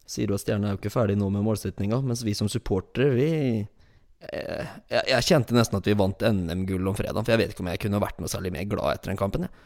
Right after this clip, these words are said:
Jeg, sånn, jeg hadde vært lengre glad hadde vi vunnet bøtta, for da kan du skryte av det.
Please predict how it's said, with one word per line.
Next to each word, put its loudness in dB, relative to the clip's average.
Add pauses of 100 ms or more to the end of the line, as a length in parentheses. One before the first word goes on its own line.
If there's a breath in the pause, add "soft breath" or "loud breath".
(120)
Jeg, 6
sånn, 6 (200 soft breath)
jeg 6
hadde 8
vært 4
lengre 6
glad 6
hadde 2
vi 4
vunnet 4
bøtta, 2
for 0
da 0
kan 2
du 2
skryte 2
av 0
det. 4